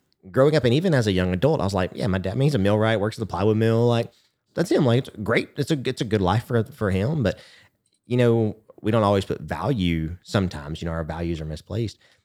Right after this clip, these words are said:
And it really spoke to me afterwards, like, "Hey, what am I, what am I doing? Like, what, what legacy do I want?" And this all come about, about with, like, the Newlywed Class. A few months ago, I was at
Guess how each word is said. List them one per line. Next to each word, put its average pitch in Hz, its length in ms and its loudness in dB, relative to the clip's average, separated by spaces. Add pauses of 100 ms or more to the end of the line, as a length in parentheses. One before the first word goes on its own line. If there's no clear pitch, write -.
And 95 120 -2
it 76 80 -2
really 107 560 2
spoke - 600 -6
to 82 60 -8
me 78 180 -4
afterwards, 87 300 -6
like, 80 140 -6
"Hey, 110 160 2
what 98 140 2
am 117 80 -2
I, 110 160 -4
what 127 120 -4
am 190 80 -2
I 170 100 -2
doing? 87 400 -4
Like, 87 120 -4
what, 156 240 -2
what 143 220 -6
legacy 95 600 -2
do 80 220 -4
I 90 220 -2
want?" 73 340 -6 (400)
And 104 100 -2
this 131 140 4
all 107 140 4
come 104 160 0
about, 92 360 0
about 90 500 -2
with, 87 80 -4
like, 87 120 -6
the 85 80 -10
Newlywed 87 300 -2
Class. 80 380 -10 (300)
A - 80 -4
few 110 140 2
months 123 160 2
ago, 85 120 0
I 78 80 -2
was 80 100 -4
at 78 280 -6